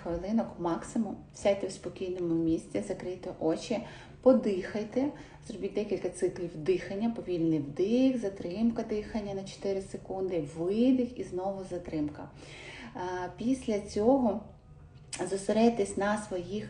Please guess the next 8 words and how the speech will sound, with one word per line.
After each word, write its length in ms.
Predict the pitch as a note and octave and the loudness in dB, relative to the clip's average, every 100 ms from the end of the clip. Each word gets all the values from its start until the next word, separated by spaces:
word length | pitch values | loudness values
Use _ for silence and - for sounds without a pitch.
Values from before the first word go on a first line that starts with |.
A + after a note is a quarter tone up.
| - | -10
негативних 920 | F#3+ F#3 G#3+ A3+ A3+ - G3 E3 D#3 | -6 -2 2 2 0 0 -2 0 -2
думках, 840 | E3+ - B3+ C4+ A#3+ G3 F3+ B3+ - - - - | -2 6 8 8 6 0 0 -2 -4 -14 -10 -6
вони 120 | G#3 | -4
можуть 300 | G#3 G#3 G3 | -2 -4 -4
відтворюватися 880 | F#3+ - E3+ E3+ F#3 G#3 A3 A3 A3 | -6 0 0 0 -2 -2 -4 -2 0
в 40 | |
вашій 340 | A3+ A3+ - A3 | 0 0 -4 -4
голові. 420 | G#3+ G#3+ A3 A3+ | -4 -2 0 0